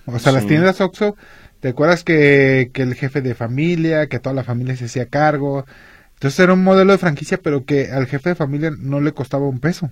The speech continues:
Speaker 1: o sea, no le costaba nada, tenía que ir medio año a las pláticas,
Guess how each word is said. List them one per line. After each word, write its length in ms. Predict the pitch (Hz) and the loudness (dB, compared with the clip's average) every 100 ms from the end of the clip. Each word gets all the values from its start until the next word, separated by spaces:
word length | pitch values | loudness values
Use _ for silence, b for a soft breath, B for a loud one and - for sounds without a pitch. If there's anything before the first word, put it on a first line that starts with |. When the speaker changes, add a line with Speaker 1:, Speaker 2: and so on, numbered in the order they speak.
| - | -8
Speaker 1:
o 160 | 123 | -4
sea, 180 | 117 139 | 2 4
no 120 | 139 | 4
le 100 | 180 | 4
costaba 380 | 196 156 165 175 | 4 2 0 0
nada, 260 | 175 175 139 B B B | 0 0 -2 B B B
tenía 260 | - 131 151 | -4 0 0
que 140 | 196 | 0
ir 100 | 202 | 0
medio 320 | 202 214 214 202 | 2 4 4 4
año 180 | 208 | 2
a 60 | 214 | 2
las 160 | 180 - | 2 2
pláticas, 640 | 185 180 190 220 226 | 2 2 0 -2 -2